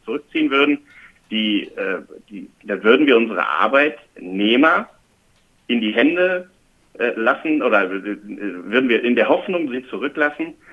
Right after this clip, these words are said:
dass die Terroristen nicht gewinnen. Das ist so ziemlich genau der gleiche Plan, den wir in Afghanistan gehabt haben. Aber natürlich haben Politiker, die sagen, Afghanistan ist ganz anders als Mali, völlig recht. Denn für Mali haben wir überhaupt kein Aufnahmeprogramm. Das heißt, es kommt überhaupt keine Ortskraft zu uns.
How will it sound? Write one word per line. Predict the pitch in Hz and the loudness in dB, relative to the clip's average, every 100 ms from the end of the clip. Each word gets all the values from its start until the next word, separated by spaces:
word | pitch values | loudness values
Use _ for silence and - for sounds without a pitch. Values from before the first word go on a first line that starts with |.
| - - | -12 -2
dass | 120 | -2
die | - | -2
Terroristen | 110 131 110 135 - 127 | -2 -2 0 -2 -2 -2
nicht | 127 | -2
gewinnen. | 131 101 - - _ _ _ _ _ _ | -2 -2 -4 -8 _ _ _ _ _ _
Das | 107 135 | -2 0
ist | 165 | 0
so | 165 | -2
ziemlich | - 165 156 | -4 -4 0
genau | 143 151 | 4 4
der | 151 | 4
gleiche | 147 156 151 | 0 -2 -2
Plan, | 170 160 | 0 2
den | 156 156 | 0 0
wir | |
in | 156 | -2
Afghanistan | 156 170 - - - 87 | -2 -2 -2 -2 -8 -6
gehabt | 71 - | -10 -8
haben. | - - - - - | -10 -10 -16 -18 -8
Aber | - 127 | 0 4
natürlich | 143 143 226 233 - | 4 2 0 0 0
haben | 123 117 113 | 0 0 -2
Politiker, | 117 139 156 147 139 | -2 -2 -4 -2 -2
die | 127 107 | -2 -2
sagen, | 101 123 127 | 2 2 0
Afghanistan | 113 - 131 135 - 127 113 | -4 0 0 -2 -4 -4 -4
ist | - | -4
ganz | 101 - | -4 -2
anders | 147 131 | -2 -2
als | 110 104 | -2 -4
Mali, | 120 117 110 - | 0 0 0 -2
völlig | 175 160 160 | 0 0 -2
recht. | 190 - _ | -6 -8 _
Denn | 123 120 | -2 0
für | 147 | 2
Mali | 147 156 151 | 4 4 2
haben | 151 | 0
wir | 151 | 0
überhaupt | 156 196 - | 2 0 0
kein | 175 | -4
Aufnahmeprogramm. | 107 92 92 92 - 95 107 139 | -4 -6 -8 -8 -10 -2 -2 -2
Das | 127 | -2
heißt, | 143 139 | -2 -2
es | - | -4
kommt | - 139 | -4 -2
überhaupt | 139 147 - | 2 0 2
keine | 151 | 0
Ortskraft | 117 92 - 95 - | 0 -4 -8 -14 -10
zu | 101 | -6
uns. | 117 | -4